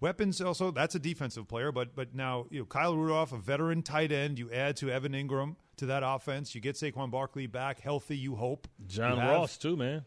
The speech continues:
Speaker 1: You have, um, Daniel Jones back, again, healthy, hopefully. Slayton has become a really nice wide receiver, Sterling Shepard. And then, of course, Kenny Golladay.
Speaker 2: Yeah.
Speaker 1: Another one of your Detroit Lions.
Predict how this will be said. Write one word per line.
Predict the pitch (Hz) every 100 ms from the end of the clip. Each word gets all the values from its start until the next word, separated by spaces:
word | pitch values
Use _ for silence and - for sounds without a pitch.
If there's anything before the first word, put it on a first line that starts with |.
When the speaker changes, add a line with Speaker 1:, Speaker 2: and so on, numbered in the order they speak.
| -
Speaker 1:
You | 127 127
have, | 139 143 117
um, | 127 120 117 101 - _ _ - 135
Daniel | 143 151 143
Jones | 117 143 143 143
back, | - 127 143 156
again, | 117 131 143
healthy, | 104 120 123 135
hopefully. | 117 123 117 131 127 147 156 _ _
Slayton | - 147 160
has | 147
become | 135 139 135
a | 113
really | 120 147 151
nice | 143 143 -
wide | 127 135
receiver, | 139 - 139 135 139 139
Sterling | - 117 104
Shepard. | 95 143 139 135 131 131
And | 123
then, | 143 156 165 - _ _ -
of | 123
course, | - 127 117 - - -
Kenny | - 107
Golladay. | 104 170 170 107 - - _ 107
Speaker 2:
Yeah. | 117 113 - -
Speaker 1:
Another | 107 113
one | 107 107
of |
your | 104
Detroit | 95 101 113 101 95
Lions. | 95 87